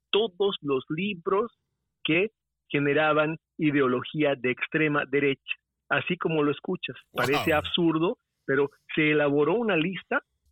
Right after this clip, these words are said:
Speaker 1: en la que estaban incluidos, in-, in-, no, no solamente Tolkien o, o, o el, el ya hablado George Martin.
Speaker 2: Wow.
Speaker 1: Eh,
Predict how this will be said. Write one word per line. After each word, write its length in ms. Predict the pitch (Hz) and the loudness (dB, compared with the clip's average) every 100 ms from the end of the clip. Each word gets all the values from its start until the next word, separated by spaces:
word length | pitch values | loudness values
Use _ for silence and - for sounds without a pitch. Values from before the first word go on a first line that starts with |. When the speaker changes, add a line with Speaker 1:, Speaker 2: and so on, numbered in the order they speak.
| - | -4
Speaker 1:
en 140 | 151 | 0
la 100 | 151 | 0
que 160 | - 147 135 | 0 -2 0
estaban 420 | 139 180 180 175 | -2 0 2 2
incluidos, 480 | 156 - 156 170 156 _ | -2 -2 0 0 -2 _
in-, 220 | 226 262 - _ - | -6 -6 -8 _ -14
in-, 420 | 226 220 226 220 | -12 -8 -6 -4
no, 280 | 214 214 254 | -2 0 2
no 100 | 220 | 2
solamente 460 | 226 202 175 165 160 | 2 2 0 -2 -2
Tolkien 680 | 180 175 185 - 160 156 160 - _ - | 2 2 2 0 2 2 0 -6 _ -4
o, 100 | 139 | 0
o, 600 | 143 143 127 139 139 147 | 2 2 0 0 0 0
o 120 | 143 | 2
el, 340 | 156 151 160 139 | 2 2 0 2
el 100 | 143 | 2
ya 100 | 156 | 2
hablado 300 | 147 151 135 139 | 2 2 0 0
George 220 | 151 - | -2 0
Martin. 420 | 160 320 - 127 _ _ | 0 -2 -4 -12 _ _
Speaker 2:
Wow. 200 | 117 110 | -10 -2
Speaker 1:
Eh, 120 | 165 | 0